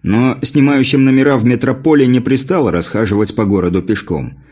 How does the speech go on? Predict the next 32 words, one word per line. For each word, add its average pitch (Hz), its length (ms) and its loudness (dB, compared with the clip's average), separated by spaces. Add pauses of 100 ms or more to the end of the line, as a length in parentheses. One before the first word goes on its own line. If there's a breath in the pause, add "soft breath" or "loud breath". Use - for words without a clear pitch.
(120)
если 147 260 0
только 139 540 2
в 107 80 0
летнем 135 380 4
саду 117 520 2
и 78 120 -2
не 101 120 0
более. 85 560 -2 (1500)
Расплатившись, 170 840 0
они 151 180 2
вошли 147 300 2
в 156 80 -4
подворотню, 135 580 2
где 92 220 0
Антон 120 360 2
открыл 123 320 0
саквояж, 113 680 0 (260 soft breath)
извлек 147 440 2
из 135 140 2
него 147 220 4
старый, 147 420 2
видавший 143 480 2
виды 139 240 4
серый 123 320 2
плащ 127 460 0 (180 soft breath)
и 113 120 0
передал 156 360 4
Елизавете 135 680 4
Петровне. 71 640 -2 (600)
Она 120 240 0
набросила 135 540 4
его 127 400 2